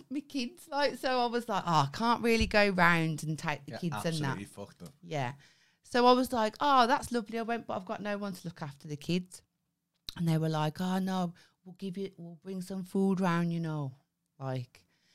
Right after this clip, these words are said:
Speaker 1: and anyway, I looked out into the garden when they was having, it was just full of, like, Jamaicans. There was not one white person there, and it was just a cloud of smoke of fucking weed,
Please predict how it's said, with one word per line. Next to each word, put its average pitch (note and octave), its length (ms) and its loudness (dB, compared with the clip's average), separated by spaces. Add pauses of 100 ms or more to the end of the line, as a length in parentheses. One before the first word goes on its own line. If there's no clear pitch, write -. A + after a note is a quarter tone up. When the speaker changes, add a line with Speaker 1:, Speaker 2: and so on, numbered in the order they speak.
(300)
Speaker 1:
and D#3+ 100 -2
anyway, D#3+ 160 0
I B2+ 140 0
looked - 280 -2
out G3 180 2
into E3+ 180 -6
the D3+ 80 -8
garden D3 440 0
when B2+ 100 -2
they C3 120 0
was C3+ 120 -2
having, C3+ 440 -8
it - 80 -12
was E3+ 160 -2
just - 320 -2 (500)
full A3+ 320 2
of, G#3 160 0
like, F#3 260 2
Jamaicans. F3+ 1120 0 (260)
There D#3+ 60 -14
was D3+ 120 -8
not F3 180 2
one E3 300 2
white D3 260 -2
person D#3 440 0
there, D3 180 2
and C3+ 80 -2
it - 60 -10
was F3 120 0
just F3+ 200 -4
a F3+ 40 -4
cloud C#3+ 480 -2
of D#3 100 -2
smoke B2+ 540 -8
of C#3 160 -10
fucking C3+ 420 -10
weed, B2+ 420 -4